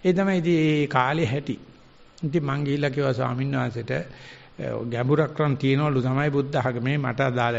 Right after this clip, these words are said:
නෑ. මොකද මම විද්‍යා විෂයන් හදාරන්නේ. අපි බුද්ධ ආගම ව-, නතර කරලා දහවෙනි පන්තියෙන් පස්සේ.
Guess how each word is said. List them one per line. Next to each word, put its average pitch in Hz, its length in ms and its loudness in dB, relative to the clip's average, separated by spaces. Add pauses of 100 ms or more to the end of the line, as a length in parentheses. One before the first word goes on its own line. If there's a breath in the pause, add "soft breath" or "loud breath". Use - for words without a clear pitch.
නෑ. 131 160 -4
මොකද 139 260 -2
මම 127 280 -2 (800 loud breath)
විද්‍යා 123 340 0
විෂයන් 123 340 0
හදාරන්නේ. 120 720 0 (480 loud breath)
අපි 131 180 0
බුද්ධ 139 240 2
ආගම 139 260 2
ව-, 156 300 0
නතර 143 240 4
කරලා 135 200 2
දහවෙනි 127 340 2
පන්තියෙන් 117 400 -2
පස්සේ. 107 360 -6